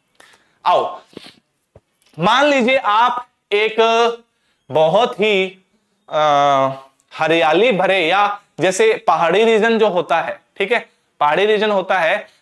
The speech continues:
मान लो पहाड़ के ऊपर ग्रीनरी है, ठीक है, या एक बहुत बड़ा मैदान है जिसमें ग्रीनरी है,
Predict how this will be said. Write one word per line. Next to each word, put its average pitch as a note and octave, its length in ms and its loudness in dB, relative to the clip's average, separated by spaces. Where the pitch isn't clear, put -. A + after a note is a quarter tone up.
मान G#3 220 0
लो A#3+ 100 2
पहाड़ F3+ 400 0
के G3+ 120 -4
ऊपर G#3+ 380 0
ग्रीनरी E3+ 460 -2
है, - 140 -10
ठीक E3+ 160 -6
है, F#3 120 -8
या A3 240 0
एक A#3+ 280 -2
बहुत G#3 380 0
बड़ा G#3 480 0
मैदान D#3+ 540 -2
है G3 280 -2
जिसमें F3+ 400 -4
ग्रीनरी F#3+ 440 0
है, F#3 320 -2